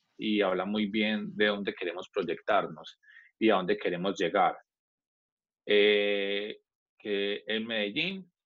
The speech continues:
ha sido una recepción, in-, pues ha sido una cosa increíble, la gente le encanta la marca, la gente va mucho a la marca,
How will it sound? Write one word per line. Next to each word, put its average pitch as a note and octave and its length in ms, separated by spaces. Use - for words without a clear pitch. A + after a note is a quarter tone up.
ha G2+ 160
sido B2+ 160
una C3+ 140
recepción, F#2+ 480
in-, A#2 240
pues C3 140
ha G#2+ 100
sido G#2 120
una B2+ 200
cosa C3 220
increíble, F#2 560
la G2+ 180
gente E2+ 340
le G#2 120
encanta F2 720
la F2+ 160
marca, F2+ 380
la G2 140
gente F2 220
va F#2+ 100
mucho G#2 320
a G2+ 40
la F2+ 100
marca, F2 500